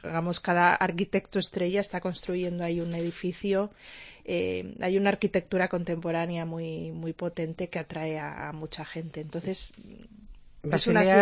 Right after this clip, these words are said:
Speaker 1: ciudad
Speaker 2: la primera en el, bueno, no, no hace falta hacer un ranking,
Speaker 1: <laughs>
Speaker 2: pero una de las ciudades
Speaker 1: Sí.
Speaker 2: importantes en cuanto a cultura. Eh, ¿Zúrich?
Speaker 1: Zúrich también. Además,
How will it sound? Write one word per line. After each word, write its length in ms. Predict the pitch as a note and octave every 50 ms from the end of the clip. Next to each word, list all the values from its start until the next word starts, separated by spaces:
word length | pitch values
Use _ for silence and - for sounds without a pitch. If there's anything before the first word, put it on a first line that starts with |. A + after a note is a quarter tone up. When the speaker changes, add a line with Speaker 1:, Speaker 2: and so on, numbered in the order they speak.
| G3+ G3 F#3+ F#3+ F#3 F#3 F3+ F3+
Speaker 1:
ciudad 0 | F3 F3 E3+ E3+ E3 D#3+ D#3 D#3 D3+
Speaker 2:
la 140 | D3+ D3 -
primera 340 | D3 C#3+ C#3+ D3+ D#3+ E3 D#3+
en 100 | D3+ D3
el, 180 | C#3 C3+ C3+
bueno, 220 | A#2+ C#3 D3 C3 - - - B2
no, 100 | B2+ C3+
no 100 | C3+ B2+
hace 100 | - -
falta 180 | - D3 - C3+
hacer 140 | - D3+
un 100 | D3+ C#3 C3+
ranking, 380 | C#3 B2 B2 A#2 - B2 A#2
Speaker 1:
<laughs> 60 | A#2+ -
Speaker 2:
pero 200 | D#3 C#3 C#3 C3+
una 200 | D3 D#3+ E3 D#3+
de 80 | D3+
las 160 | C#3 C#3 -
ciudades 360 | - D3 C#3+ C#3 C#3+ D3 D3 D3
Speaker 1:
Sí. 60 | D3+
Speaker 2:
importantes 480 | D3 - A3+ G3+ D#3+ D3 C#3+ D#3+ D#3
en 80 | D#3+ C#3
cuanto 240 | - B2+ B2 A2+ A#2+
a 40 | A2+
cultura. 440 | - A#2 A2+ - G#2 G#2+ G#2 G2+ - - - - - - - - -
Eh, 500 | - F3+ E3 D#3+ D3+ D3+ D3 D3 D3 D3 -
¿Zúrich? 320 | - A3 C4 F4+ - - - - - - - - - -
Speaker 1:
Zúrich 340 | - A3 A3 A#3+ A#3+ A#3 -
también. 420 | A#3 G#3+ G#3+ G3+ A3 B3 C#4 E4+ G4 G4+ - - -
Además, 440 | G#3 G3 G3+ G#3 G#3+ A3+ A3+ G#3+